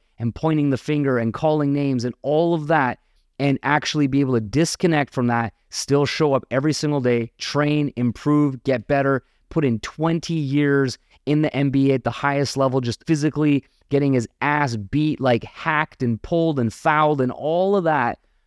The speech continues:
and still be a successful individual, a great father, you know, all of that. And the same goes in what we do in business as well. There is so much that is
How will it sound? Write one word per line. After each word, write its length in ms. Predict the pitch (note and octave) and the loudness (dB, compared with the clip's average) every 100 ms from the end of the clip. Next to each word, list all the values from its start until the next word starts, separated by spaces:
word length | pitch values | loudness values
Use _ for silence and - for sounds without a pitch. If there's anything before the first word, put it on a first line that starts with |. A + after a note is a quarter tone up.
| _ _ - | _ _ -2
and 320 | C#3+ C3+ B2+ | 2 2 0
still 380 | - - C#3+ D3 | -4 0 2 4
be 280 | C#3 C3+ B2 | 4 2 0
a 80 | A2 | -2
successful 520 | A#2+ - C#3 - C3 | -4 -2 -2 -2 -2
individual, 640 | C3 B2 B2 A#2 B2 A#2+ - _ - | 0 0 0 0 0 0 -2 _ -8
a 140 | A2+ | -6
great 340 | A2 C3 C3 - | 0 2 2 0
father, 640 | B2+ B2 B2 A#2+ A#2+ A2+ _ _ _ _ _ - | 0 2 2 4 4 2 _ _ _ _ _ -8
you 140 | A#2 | -4
know, 100 | A#2 | -2
all 340 | - A#2 B2 A2+ | -2 0 0 0
of 60 | |
that. 260 | A2+ A2 - - | 0 -2 -2 -2
And 200 | B2 A#2+ - | 0 0 -2
the 100 | B2+ | -4
same 320 | - D3+ D3+ | 0 0 2
goes 320 | C3+ C3 C3 | 2 2 2
in 220 | C3 B2+ A#2+ | 0 -2 2
what 180 | B2 | 0
we 160 | B2 B2+ | 0 -2
do 240 | A#2+ B2 | 0 0
in 160 | A2 A2+ | 0 0
business 460 | A2 A#2 A2+ A2 - | 0 0 -2 -4 -4
as 160 | A2 G2+ | -6 -4
well. 360 | G#2+ A#2 A2 - _ _ - | -2 -2 -4 -8 _ _ 0
There 240 | B2+ B2+ | 2 4
is 220 | B2 A2+ | 2 0
so 340 | - - C#3 D3 | -2 2 2 2
much 480 | C3+ C3 A2+ - - - | 2 0 -2 -8 -12 -10
that 360 | A2+ B2 A#2+ A2+ | -2 0 0 0
is 240 | B2 A#2 | -2 -2